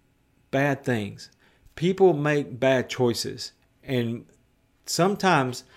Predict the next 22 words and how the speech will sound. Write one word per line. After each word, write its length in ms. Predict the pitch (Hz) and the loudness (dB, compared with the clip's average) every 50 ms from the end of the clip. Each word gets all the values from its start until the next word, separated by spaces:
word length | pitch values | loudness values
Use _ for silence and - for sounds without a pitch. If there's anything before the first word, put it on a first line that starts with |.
| _ - | _ -8
it's 160 | - - - | -8 -6 -6
done 300 | - 120 131 135 139 131 | 0 2 4 4 4 4
to 140 | 120 110 - | 0 -2 -2
us. 580 | - 127 123 113 98 98 - - - - - - _ _ _ _ _ _ _ _ _ _ _ _ _ _ - | -2 -4 -4 -6 -6 -6 -8 -8 -8 -10 -12 -16 _ _ _ _ _ _ _ _ _ _ _ _ _ _ -4
And 320 | 123 123 120 117 117 117 - _ - - - _ | -2 0 0 0 -2 -6 -10 _ -20 -20 -12 _
it 160 | - 131 123 123 | -6 -4 0 4
really 260 | 123 131 127 123 107 | 4 6 6 4 4
hurts. 540 | 101 107 101 - - - - - - - _ _ _ _ _ _ _ _ _ _ _ _ _ _ _ _ _ _ _ _ _ _ _ | 2 0 -4 -4 -6 -10 -14 -14 -14 -18 _ _ _ _ _ _ _ _ _ _ _ _ _ _ _ _ _ _ _ _ _ _ _
It, 300 | - 123 127 131 127 - - | -4 -2 -2 -2 -2 -4 -2
it, 200 | - 127 123 - - | 0 0 0 0 0
it 280 | 135 135 - - 131 117 | -2 -2 -2 0 4 6
digs 260 | 127 127 123 123 - | 8 8 6 6 0
deep. 480 | - 113 120 123 117 110 - - - - - _ _ _ _ _ _ _ _ _ _ _ _ _ _ _ _ _ _ _ _ _ _ _ _ _ _ - | -2 2 4 4 4 2 0 -8 -16 -20 -20 _ _ _ _ _ _ _ _ _ _ _ _ _ _ _ _ _ _ _ _ _ _ _ _ _ _ -4
I 140 | 120 120 127 | -2 0 2
know 340 | 127 127 139 156 175 170 | 2 4 6 6 8 8
what 320 | 151 135 120 110 117 113 117 | 8 8 8 8 6 4 2
it's 160 | 113 - - | 0 0 0
like 320 | 120 120 113 104 104 - - _ _ _ _ _ _ _ | 2 2 2 2 -2 -4 -10 _ _ _ _ _ _ _
for 200 | - 127 120 113 | 0 2 4 4
a 180 | 107 113 117 - - - | 4 2 -2 -4 -10 -14
loved 500 | - - 123 113 120 127 143 151 143 131 | -10 -6 -2 2 4 6 8 6 6 4
one 380 | 117 104 104 101 104 107 117 | 2 -2 -4 -4 -6 -8 -12